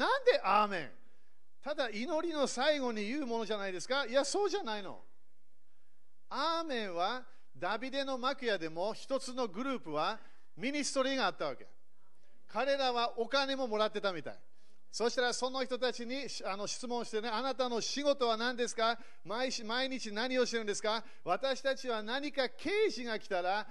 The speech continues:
それを私たちはアーメンと大声で言わなきゃいけない。」じゃあ、あなたの仕事は何ですか？ちゃんと聞いた、いろんな刑事、予言的な賛美を聞いて、その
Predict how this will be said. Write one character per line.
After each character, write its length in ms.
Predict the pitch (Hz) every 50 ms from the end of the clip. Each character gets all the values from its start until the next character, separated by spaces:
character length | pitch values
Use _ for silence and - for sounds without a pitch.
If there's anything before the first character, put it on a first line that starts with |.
| - - -
そ 180 | - - 240 247
れ 100 | 247 240
を 120 | 240 233
私 320 | 214 214 214 240 233 220
た 120 | 233 247 220
ち 120 | - 233
は 180 | 220 220 226 233
ア 500 | - 220 240 254 262 262 262 254 254 254
ー 20 | 247
メ 260 | 320 370 381 370 330 262
ン 40 | 180
と 120 | - 214 202 196 220
大 40 | 220
声 200 | 196 208 208 208
で 60 | 214 220
言 60 | 190
わ 40 | 180
な 100 | 180 175
き 80 | 151
ゃ 40 | 151
い 40 | 127
け 80 | - 127
な 120 | 120 101
い。」 20 | - - - - - - - - - - - - - - - - - - - - - - - - - - - - - - - - - - - - - - - - - - - - - - - - - - - - - - - - - - - - - - - - - - - - - - - - - - - - - - - -
じ 100 | - 240
ゃ 60 | 226
あ、 100 | 208 208
あ 60 | 254
な 100 | 311 320
た 140 | 320 - 339
の 100 | 311 294
仕 160 | 240 - 269
事 200 | 302 330 - 294
は 60 | 262 247
何 200 | 226 240 240 233
で 80 | 240
す 80 | 226 -
か？ 240 | 254 254 302 294 - - - - - - -
ち 100 | - -
ゃ 440 | 202 226 254 277 285 285 294 294 294
ん 60 | 254
と 120 | 202 269 240
聞 380 | 240 - - - 277 311 330
い 60 | 330 -
た、 160 | 240 208 185
い 100 | 175 185
ろ 200 | 208 247 269 277
ん 60 | 277
な 120 | 277 262 247
刑 320 | - - 269 311 294 269
事、 160 | - 202 202
予 120 | 190 208 233 214
言 200 | 262 269 269 208
的 220 | 262 262 233 262
な 140 | 254 247 -
賛 260 | - 254 262 254 208
美 120 | 208 202
を 80 | 180 165
聞 180 | - - 233 233
い 40 |
て、 120 | 202 202 185
そ 120 | - 214
の 360 | 208 202 196 190 190 196 190